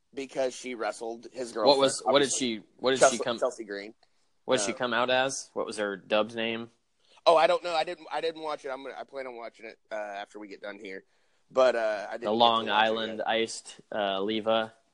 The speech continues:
Speaker 1: Yeah, <laughs> something like that, probably. Um, but I thought it was pretty cool 'cause obviously she wrestled his girlfriend, Chelsea Green,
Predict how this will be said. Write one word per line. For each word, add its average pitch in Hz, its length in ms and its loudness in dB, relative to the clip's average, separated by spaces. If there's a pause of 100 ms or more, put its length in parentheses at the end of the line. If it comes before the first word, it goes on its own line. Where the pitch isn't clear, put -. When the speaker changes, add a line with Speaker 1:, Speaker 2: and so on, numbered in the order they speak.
(160)
Speaker 1:
Yeah, - 240 0
<laughs> - 0 -
something 160 460 8
like 123 240 4
that, 117 260 2
probably. 107 460 -6 (420)
Um, 120 360 -2 (240)
but 156 100 2
I 165 80 6
thought 180 200 0
it 147 60 -8
was 160 100 -10
pretty 165 220 -14
cool 147 220 -8
'cause 143 200 -10
obviously 139 340 -8
she 135 180 -18
wrestled 127 420 -8
his 120 140 -18
girlfriend, 113 500 -10
Chelsea 113 280 -10
Green, 101 380 -12